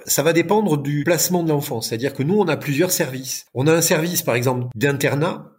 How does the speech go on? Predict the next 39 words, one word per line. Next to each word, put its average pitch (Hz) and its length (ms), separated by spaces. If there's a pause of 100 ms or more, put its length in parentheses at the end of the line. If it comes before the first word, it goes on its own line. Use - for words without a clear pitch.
Dans 123 100
ce 127 100
service 143 320
d'internat, 131 640
où 165 160
on 123 80
va 123 120
regrouper 123 500
notamment 120 420
des 107 200
enfants, 113 500
euh, 95 380
qui - 100
vont 104 140
être 98 160
en - 20
bas 104 240
âge, 180 180
à 123 120
partir - 280
de 110 80
trois 113 320
ans, 120 80
comme 107 200
je 101 80
le 98 80
disais, 123 520
là, 127 240
on 185 60
va 139 140
avoir 127 220
des 123 140
enfants 127 240
qui 180 140
vont 131 120
être 123 120
placés 123 320
chez 123 180
nous, 165 400